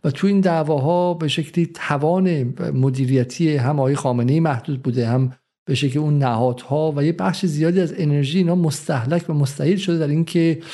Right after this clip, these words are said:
بتونن مثلاً مانع از چرخش کامل ایران در غرب، استحاله ایران در غرب، انقلاب مخملی و غیره بشن. درسته؟ بالاخره دعوای دو جناح در ایران دعوای تزئینی نبوده، دعوای ب-، ب-، فاندامنتال و دعوای کلیدی بوده و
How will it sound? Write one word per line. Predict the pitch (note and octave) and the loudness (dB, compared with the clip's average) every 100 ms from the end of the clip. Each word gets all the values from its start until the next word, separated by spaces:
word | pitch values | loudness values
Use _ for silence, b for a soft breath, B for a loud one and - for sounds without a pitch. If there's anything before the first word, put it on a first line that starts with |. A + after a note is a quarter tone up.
| B - | B -6
بتونن | E3 D3+ E3 | -6 -2 0
مثلاً | D#3+ D3 C#3 C#3 D#3 | 0 -2 -2 -2 0
مانع | D3+ C#3+ C#3 E3+ | 0 0 0 0
از | C#3+ A#2+ - | 0 -4 -4
چرخش | - B2 C#3+ C3 | -4 -4 -2 -6
کامل | B2+ C3 C3 | -4 -2 0
ایران | C#3+ C3 C3 | 0 0 0
در | B2 | -2
غرب، | A#2+ C3+ D3 D3 - | 0 -2 0 0 -2
استحاله | - B2+ - A2+ A#2 D#3+ | -4 -4 -2 0 2 2
ایران | D#3+ C#3+ | 2 2
در | C#3 C3+ | 0 0
غرب، | C3 C#3 C3+ C3+ B2+ - B B B D#3+ - | -2 -2 0 0 -4 -6 B B B -6 -4
انقلاب | D3+ C#3 C3 C#3+ E3+ | 0 2 2 0 0
مخملی | D#3+ D3+ C3 C#3 C3 D3+ | 0 -2 -4 -2 0 0
و | C3 | 2
غیره | C3 D3 | 2 2
بشن. | D3 - A2 | 0 -4 -6
درسته؟ | A2+ D#3 - C#3 B2 B2 _ _ - | -2 -2 -2 -2 -2 -4 _ _ -4
بالاخره | C3 B2 C#3+ | -2 0 -2
دعوای | E3 - C3 B2 B2+ C#3+ | -2 -2 -2 0 0 0
دو | C3+ C3 | 2 0
جناح | B2+ C#3 E3+ | 2 2 0
در | E3 | 0
ایران | C#3+ E3 | 0 0
دعوای | D#3+ C3+ C3+ C3+ C3+ C3 B B B - - | 0 0 0 0 0 -4 B B B -16 -6
تزئینی | - C3+ C3+ D#3 D3 F#3+ | -2 -2 -2 0 2 2
نبوده، | G#3+ C#3 A#2 | 0 -2 -2
دعوای | C3 B2+ C#3 E3 F3+ | 0 0 0 2 0
ب-، | F3+ | 0
ب-، | B2 F3 D#3+ D#3 - - G3 D3+ | 0 0 0 -4 -6 -14 -12 -10
فاندامنتال | - C#3 C3+ C3 C3+ C3 B2+ E3 D#3+ | -4 -2 2 2 2 0 0 -2 0
و | |
دعوای | D3 C3+ D3 F3 | 0 0 0 -2
کلیدی | - D3 C#3 G#3 | -2 -4 0 2
بوده | G3 C3 | 2 0
و | A#2+ B2+ | 2 0